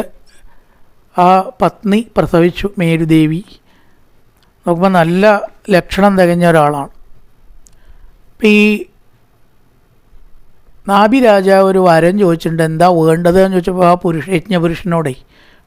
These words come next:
പായസം കൊണ്ടുവന്ന ആളോടേ, ഭഗവാൻ തന്നെയാണല്ലോ അത്, "അങ്ങേക്ക് തുല്യനായിട്ടൊരു പുരുഷ-, പുത്രൻ എനിക്കുണ്ടാവണം,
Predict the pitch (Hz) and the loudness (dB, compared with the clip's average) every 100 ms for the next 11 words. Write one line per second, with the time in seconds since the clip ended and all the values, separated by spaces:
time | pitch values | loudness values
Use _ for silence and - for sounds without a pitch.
0 | - 170 170 190 185 185 185 180 180 170 | -2 0 0 -2 0 0 0 0 0 0
1 | 160 156 127 _ _ _ _ _ _ _ | 0 -4 -8 _ _ _ _ _ _ _
2 | - _ - - - _ _ _ _ _ | -20 _ -20 -20 -20 _ _ _ _ _
3 | - 196 185 196 196 220 233 220 208 180 | 0 2 2 2 0 0 2 2 2 2
4 | 147 143 - - - - 196 233 254 277 | 0 -4 -10 -20 -14 -4 -2 2 2 0
5 | 294 247 220 190 202 254 277 226 196 190 | 0 0 0 0 0 0 2 2 0 0
6 | 185 190 160 156 - - - - 175 160 | -2 -2 -4 -6 -10 -8 -4 -2 -2 -4
7 | - 151 143 131 131 | -8 -6 -4 -6 -10